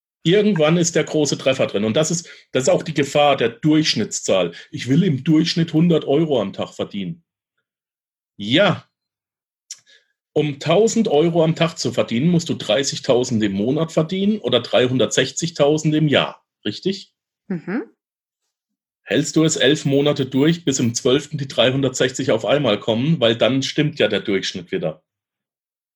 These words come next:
Speaker 1: Bist du leidensfähig genug, elf,
Speaker 2: Mhm.
Speaker 1: elfeinhalb Monate nichts zu verdienen und trotzdem weiterzumachen?
Speaker 2: Mhm.
Speaker 1: Aufpassen. Es kann auch erst im
Speaker 2: Nein.
Speaker 1: zweiten Jahr dazu kommen.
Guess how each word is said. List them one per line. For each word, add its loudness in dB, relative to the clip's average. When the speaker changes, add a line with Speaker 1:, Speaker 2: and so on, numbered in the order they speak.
Speaker 1:
Bist 0
du 2
leidensfähig 2
genug, 0
elf, 0
Speaker 2:
Mhm. 0
Speaker 1:
elfeinhalb 0
Monate 0
nichts -2
zu 0
verdienen 0
und 0
trotzdem 0
weiterzumachen? -4
Speaker 2:
Mhm. -8
Speaker 1:
Aufpassen. -2
Es -18
kann -2
auch 0
erst 2
im -2
Speaker 2:
Nein. -6
Speaker 1:
zweiten 2
Jahr 4
dazu -2
kommen. -2